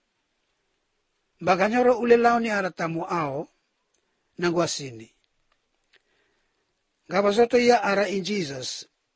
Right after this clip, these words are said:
za uke pa korosi, komite kupalini na taba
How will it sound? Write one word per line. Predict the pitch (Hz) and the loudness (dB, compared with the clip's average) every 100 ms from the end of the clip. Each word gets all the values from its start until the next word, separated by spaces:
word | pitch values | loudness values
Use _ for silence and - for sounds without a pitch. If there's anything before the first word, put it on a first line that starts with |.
| _ _ - | _ _ -12
za | 156 180 | -6 -4
uke | 196 196 | -4 -4
pa | 185 | -6
korosi, | - 180 165 139 - 147 - _ _ _ _ _ _ _ | -4 -2 -2 -4 -10 -14 -18 _ _ _ _ _ _ _
komite | - 175 170 190 | 0 0 2 0
kupalini | 180 190 185 202 214 | 2 0 2 0 -2
na | 185 | -2
taba | 170 165 165 | -2 -4 -4